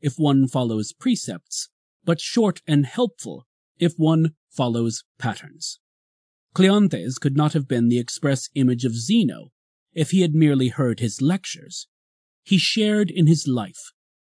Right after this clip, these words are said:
saw into his hidden purposes, and watched him to see whether he lived according to his own rules. Plato, Aristotle, and the whole throng of sages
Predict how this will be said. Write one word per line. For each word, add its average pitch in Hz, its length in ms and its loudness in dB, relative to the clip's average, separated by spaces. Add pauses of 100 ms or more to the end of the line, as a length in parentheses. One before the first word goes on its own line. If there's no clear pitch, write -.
saw 165 540 0
into 156 300 2
his 139 220 0
hidden 151 320 2
purposes, 147 640 -2 (400)
and 180 200 2
watched 202 360 -2
him 156 120 4
to 160 80 -2
see 160 240 -2
whether 156 240 0
he 180 160 2
lived 135 340 0
according 123 460 -2
to 127 140 0
his 135 200 0
own 117 460 -2
rules. 110 600 -6 (920)
Plato, 190 540 2 (180)
Aristotle, 156 720 -2 (300)
and 175 140 4
the 180 80 2
whole 214 360 4
throng 156 420 4
of 160 100 2
sages - 580 -6